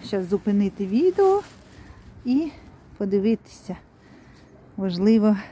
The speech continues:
Хоча, он, дивіться, видно, бруньки не померші, все добре. Так,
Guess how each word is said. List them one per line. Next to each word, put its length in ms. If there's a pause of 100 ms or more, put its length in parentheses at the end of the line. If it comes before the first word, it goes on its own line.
(1000)
Хоча, 400
он, 240
дивіться, 640 (920)
видно, 320
бруньки 560
не 120
померші, 600
все 240
добре. 460 (1400)
Так, 520